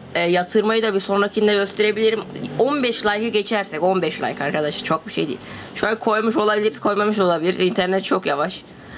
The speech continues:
Ama böyle basınca normalde konuluyor. Şimdi sizi burada trade'de oyuna satmaya göstereceğim arkadaşlar. Bazıları burada satılmıyor oyuna.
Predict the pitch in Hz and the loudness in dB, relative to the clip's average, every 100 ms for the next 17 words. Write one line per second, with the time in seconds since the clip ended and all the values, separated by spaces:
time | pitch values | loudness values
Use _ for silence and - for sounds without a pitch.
0 | - 220 262 - 208 240 262 254 233 247 | -4 0 0 0 0 2 2 0 -2 0
1 | 269 247 233 226 247 - 233 226 220 156 | 0 2 0 -2 -2 -2 0 4 2 2
2 | - - - - - - - - - - | -4 -20 -20 -18 -18 -18 -16 -16 -16 -6
3 | - 247 214 190 214 214 254 - - - | -2 0 -2 -2 0 0 -2 -6 -6 0
4 | 214 - - 214 220 - 302 220 220 247 | 0 0 0 2 2 2 2 4 4 2
5 | - 220 226 240 214 175 165 156 156 151 | 0 -2 0 0 0 0 -2 -2 0 0
6 | 151 151 147 220 196 190 196 202 202 202 | 0 0 2 0 0 0 0 0 0 2
7 | 202 202 196 196 196 165 117 147 147 180 | 0 0 -4 0 0 2 2 2 0 -2